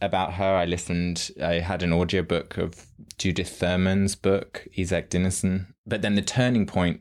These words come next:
was finding actually this, this book, the, the, um, it's like a graphic novel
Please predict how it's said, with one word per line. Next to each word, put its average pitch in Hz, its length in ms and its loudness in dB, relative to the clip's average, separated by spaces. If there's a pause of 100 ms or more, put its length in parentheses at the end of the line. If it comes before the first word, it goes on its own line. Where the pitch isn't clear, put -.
was 90 200 0
finding 87 840 0 (140)
actually 90 300 -4
this, - 680 -4 (180)
this 196 200 0
book, - 400 -4
the, 85 420 2 (540)
the, 85 560 2
um, 82 720 -2 (540)
it's 92 180 -4
like 101 120 -2
a 95 60 -2
graphic 92 400 -4
novel 85 540 -4